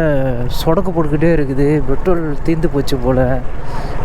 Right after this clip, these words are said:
பெட்ரோல் அடிச்சிட்டு வந்து கொடுக்கலாமா, இல்லை கொடுத்துட்டு வந்து அடிச்சுக்கலாமான்னு பார்த்தேன். சரி, லேட் பண்ணா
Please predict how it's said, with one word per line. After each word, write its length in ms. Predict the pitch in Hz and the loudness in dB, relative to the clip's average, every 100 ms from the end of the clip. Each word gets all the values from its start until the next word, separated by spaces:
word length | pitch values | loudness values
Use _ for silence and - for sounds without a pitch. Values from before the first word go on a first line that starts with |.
| 135 | 0
பெட்ரோல் 440 | 135 160 165 156 | 0 0 0 0
அடிச்சிட்டு 400 | 139 147 165 160 | -2 0 2 0
வந்து 160 | 151 147 | 0 0
கொடுக்கலாமா, 500 | 156 - 147 143 160 165 | 0 0 0 0 0 2
இல்லை 120 | 156 - | 0 0
கொடுத்துட்டு 280 | 156 151 | 0 0
வந்து 160 | 147 143 | 0 0
அடிச்சுக்கலாமான்னு 960 | 135 - 147 - - 143 135 131 143 139 139 | 0 0 0 0 -2 0 0 2 0 0 0
பார்த்தேன். 420 | 139 - 139 147 - - - - - - - - - - - | 0 0 2 0 -2 -2 -2 -2 -4 -4 -2 -2 -2 -2 0
சரி, 160 | - 143 123 | 0 0 -2
லேட் 240 | 160 - | -4 -2
பண்ணா 240 | 156 147 | -2 0